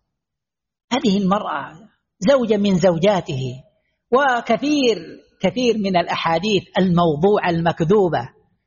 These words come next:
منها شاوروهن وخالفوهن. أستغ-،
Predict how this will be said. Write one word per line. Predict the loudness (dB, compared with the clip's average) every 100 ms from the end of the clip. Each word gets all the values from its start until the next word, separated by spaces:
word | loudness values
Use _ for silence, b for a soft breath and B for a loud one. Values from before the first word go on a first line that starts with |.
| 0
منها | 2 2 2 2
شاوروهن | 2 2 4 4 4 2 2 0 2
وخالفوهن. | 2 0 0 0 0 -2 -8 -10 _ _ _ B B -16 B -12
أستغ-، | -8 -2 -2 -2